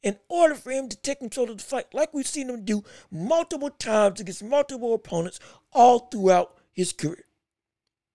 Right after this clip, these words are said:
That's been one of the biggest things. And with that unpredictability can come a legitimate weakness that we could see get exposed, which is the body of Shakur Stevenson.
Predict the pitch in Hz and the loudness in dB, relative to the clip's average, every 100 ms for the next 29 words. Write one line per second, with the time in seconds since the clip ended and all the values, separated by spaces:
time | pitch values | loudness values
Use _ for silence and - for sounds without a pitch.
0 | _ 147 311 - - 175 147 262 202 - | _ 4 4 4 -14 -8 -4 0 -2 -4
1 | _ _ - 220 180 151 196 180 - 196 | _ _ -6 -2 -2 2 0 0 -4 -8
2 | - _ _ _ _ _ _ - 220 202 | -12 _ _ _ _ _ _ -2 0 0
3 | 170 349 494 508 - 392 - - 311 302 | -4 2 2 2 -2 -2 -2 -6 -6 -4
4 | 226 294 - 208 320 190 165 _ _ - | -8 -8 -8 -6 -4 -4 -6 _ _ -16
5 | - 262 240 - 320 440 233 - - - | 0 0 0 0 2 4 2 -2 -20 0
6 | 262 247 196 277 254 233 202 196 359 381 | 4 4 0 -6 -6 -6 -6 2 2 2
7 | 151 139 - _ _ _ _ _ _ _ | -6 -6 -8 _ _ _ _ _ _ _
8 | - 240 - 196 320 - 247 - 277 226 | 2 2 2 -4 -4 -4 -6 -4 -6 -6
9 | 214 247 - - 339 180 - - _ 269 | -6 -6 -8 2 4 2 -8 -18 _ -6
10 | 427 - 359 349 277 311 220 277 269 247 | -6 -4 -2 -2 -4 -2 2 2 0 -6
11 | - - _ 262 240 262 - 262 233 - | -14 -20 _ 2 2 -10 -4 -2 -2 -2
12 | 185 - - | -6 -6 -14